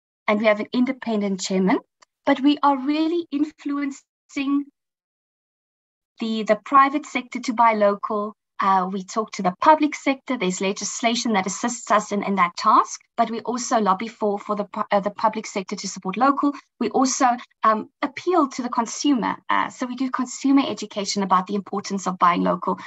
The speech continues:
So we do label of origin, um, um, education drives, you know, for, for, for,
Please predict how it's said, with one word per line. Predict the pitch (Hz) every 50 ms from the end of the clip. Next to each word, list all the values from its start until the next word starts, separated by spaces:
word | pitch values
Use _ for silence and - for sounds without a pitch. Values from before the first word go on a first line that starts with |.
| - - _
So | - - 254 226
we | 240 233
do | 240 247 240
label | 220 208 208 196 208 214 220 220
of | 208 208 - -
origin, | 208 202 196 202 190 - 208 190 190 190 185
um, | - - 180 175 175 170 180 - - - - - _ -
um, | 214 196 190 185
education | - 208 208 - 214 - - - 233 208 - 226 208
drives, | 190 208 190 185 180 175 185 - -
you | 208 196
know, | 185 175 185
for, | 185 - 190 185 185
for, | - - 190 185
for, | 185 - 202 185 185 -